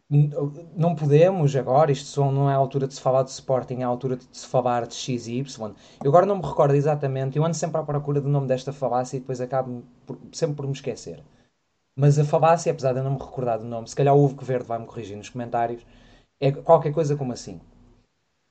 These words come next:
Não é por haver fome em África que deixa de existir outros problemas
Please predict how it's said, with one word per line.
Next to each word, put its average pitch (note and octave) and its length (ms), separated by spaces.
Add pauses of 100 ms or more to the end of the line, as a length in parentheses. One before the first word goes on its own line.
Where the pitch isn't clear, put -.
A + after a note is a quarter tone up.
Não D3 160
é G#3 80
por G3 160
haver D#3+ 240
fome D3 300
em C3+ 80
África D#3 420
que D3+ 80
deixa D3 220
de C#3+ 60
existir D3 260
outros D3 180
problemas C3 580